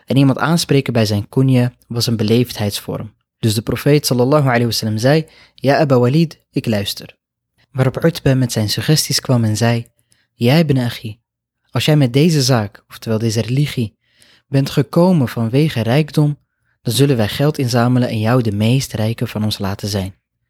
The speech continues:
En als jij hiermee bent gekomen om positie te verwerven, dan maken we jou tot onze leider.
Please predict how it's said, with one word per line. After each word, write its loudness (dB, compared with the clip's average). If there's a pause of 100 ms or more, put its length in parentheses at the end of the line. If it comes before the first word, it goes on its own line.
(420)
En 0
als 2
jij 2
hiermee 4
bent 2
gekomen 0 (280)
om -2
positie 0
te -4
verwerven, 0 (240)
dan 0
maken 2
we 0
jou -2
tot -10
onze -2
leider. 0